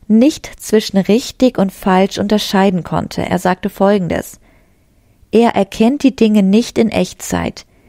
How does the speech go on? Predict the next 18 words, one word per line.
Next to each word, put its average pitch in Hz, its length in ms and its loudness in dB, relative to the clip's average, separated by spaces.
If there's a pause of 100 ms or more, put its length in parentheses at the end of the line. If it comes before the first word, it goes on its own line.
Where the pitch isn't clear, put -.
(360)
Dinge 277 300 2
erscheinen 208 640 0
ihm, 226 340 2 (460)
die 208 100 6
nicht 226 400 2
da 214 220 4
sind. - 400 -8 (720)
Er 190 280 4
hört 208 380 2
Gespenster. - 960 -2 (840)
Das 220 220 0
ist 247 140 0
eine 214 200 0
Person, 220 540 0
die 214 100 2
buchstäblich 240 880 0
unzurechnungsfähig 196 1300 0
ist. - 400 -2